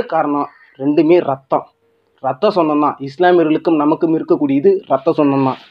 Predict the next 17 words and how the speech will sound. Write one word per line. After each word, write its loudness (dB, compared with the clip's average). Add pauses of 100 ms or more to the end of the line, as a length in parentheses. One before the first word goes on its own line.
(160)
இதைத்தான் 2
நாம் 0
பல 2
இடங்களில் 0
சொல்லியிருக்கோம், -2
"இஸ்லாமியர்கள் 0
எங்களுடைய 2
ரத்த -2
சொந்தங்கள், -8 (240)
ரத்த -6
சொந்தங்கள்" -10 (120)
அப்படின்னு. -16 (380)
இதுதான் 0
உண்மையான 2
காரணம். -2 (100)
என்மான -6
உறவுகளே, 0